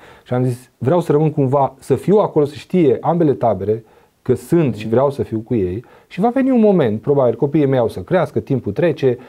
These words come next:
și când Domnul va vrea să vin, să pun amprenta acolo, să pot aduce aportul pe care îl pot aduce. Și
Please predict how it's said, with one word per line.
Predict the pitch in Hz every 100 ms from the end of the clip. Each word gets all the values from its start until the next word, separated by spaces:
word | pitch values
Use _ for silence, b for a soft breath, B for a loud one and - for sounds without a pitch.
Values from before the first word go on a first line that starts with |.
| B B
și | - 185 - _ _ _
când | - 170
Domnul | 160 247 202
va | 156
vrea | 139 156 139
să | - 117
vin, | 151 170
să | 160
pun | 131 160 151
amprenta | 139 120 101 95
acolo, | 98 110 101
să | 95 101
pot | - 160 - b b b
aduce | 131 165 175
aportul | 196 170 170 156
pe | 135
care | 143 139
îl | 131
pot | 127 160 143
aduce. | 127 135 - 95 101 b b b b
Și | - 139